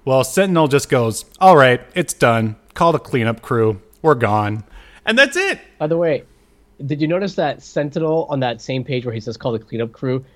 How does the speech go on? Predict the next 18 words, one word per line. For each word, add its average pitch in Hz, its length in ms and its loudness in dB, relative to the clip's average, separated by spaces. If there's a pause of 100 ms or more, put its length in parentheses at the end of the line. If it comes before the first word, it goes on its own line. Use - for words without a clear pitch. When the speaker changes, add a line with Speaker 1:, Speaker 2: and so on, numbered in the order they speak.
(140)
Speaker 2:
Sentinel 170 520 -4
now 123 260 -4
is 123 140 -6
waking 120 400 -6
up. - 260 -6
So 113 440 -4
now 113 720 -4
that 104 260 -6 (600)
thing 135 240 -6
from 135 220 -10
earlier 131 440 -4
that 98 200 -8
didn't 117 300 -8
impact 127 480 -6
him, 151 260 -4
Speaker 1:
Mm-hmm. 110 220 -10
Speaker 2:
the 107 60 -8
synapse 123 720 -6